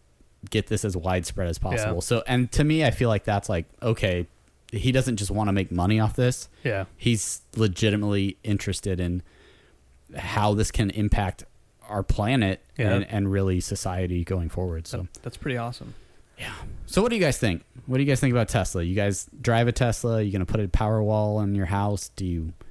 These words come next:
Speaker 2: Do you guys only know Tesla from the Prestige?
Speaker 1: <laughs>
Speaker 2: You know, let us know.
Speaker 1: Yeah. Um, leave us a comment or do, you know, we told you how to get a hold of us.
Speaker 2: <laughs>
Speaker 1: Um,
Speaker 2: Uh,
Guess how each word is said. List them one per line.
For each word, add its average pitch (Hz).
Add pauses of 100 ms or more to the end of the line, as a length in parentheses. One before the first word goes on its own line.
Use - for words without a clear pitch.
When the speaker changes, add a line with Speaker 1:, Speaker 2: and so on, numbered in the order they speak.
(120)
Speaker 2:
Do 135
you 127
guys 127
only 127
know 123
Tesla 127
from 123
the 113
Prestige? 127 (140)
Speaker 1:
<laughs> - (640)
Speaker 2:
You 143
know, 135
let 151
us -
know. 117 (260)
Speaker 1:
Yeah. 120
Um, 113 (140)
leave 131
us -
a 139
comment 101
or 85 (360)
do, 107 (100)
you 131
know, 87 (300)
we 127
told 85
you 82
how -
to -
get 95
a -
hold -
of 85
us. - (500)
Speaker 2:
<laughs> 175 (280)
Speaker 1:
Um, 131
Speaker 2:
Uh, 127